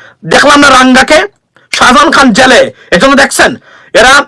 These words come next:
ইচ্ছাকৃতভাবে এবার বাড়া নিয়ন্ত্রণ করতে পেরেছেন, মানে, এই সরকার। নেই শ্রমিকদের আন্দোলন, শ্রমিকরা কিন্তু আমাদের ভাই, কিন্তু এদেরকে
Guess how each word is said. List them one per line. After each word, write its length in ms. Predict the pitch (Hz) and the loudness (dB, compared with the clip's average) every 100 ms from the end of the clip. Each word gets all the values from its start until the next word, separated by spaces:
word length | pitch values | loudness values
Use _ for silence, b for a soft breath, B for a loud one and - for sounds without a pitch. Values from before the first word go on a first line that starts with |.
| - | -4
ইচ্ছাকৃতভাবে 760 | 254 - - - - 262 214 | -6 -6 -6 -4 -2 0 0
এবার 160 | 202 190 | 0 -2
বাড়া 260 | 147 - 214 | -2 -2 0
নিয়ন্ত্রণ 340 | 196 175 180 | -2 -4 -6
করতে 220 | 175 170 | -6 -4
পেরেছেন, 420 | 160 139 - 113 - _ | -2 -2 -4 -10 -14 _
মানে, 160 | 147 143 | -4 -2
এই 80 | 143 | -2
সরকার। 280 | 139 - - _ _ _ _ _ _ - | -4 -4 -8 _ _ _ _ _ _ -10
নেই 220 | 165 220 | -2 0
শ্রমিকদের 420 | 254 233 202 165 196 | 0 0 -2 0 0
আন্দোলন, 420 | 156 135 123 98 - | 0 0 -2 -6 -12
শ্রমিকরা 360 | - 175 202 | -4 -2 -2
কিন্তু 180 | 254 226 | -2 0
আমাদের 260 | 220 196 185 | 0 2 0
ভাই, 200 | 165 - | 0 -2
কিন্তু 460 | - - - 170 | -8 -20 -6 -2
এদেরকে 280 | 175 220 262 | 0 0 0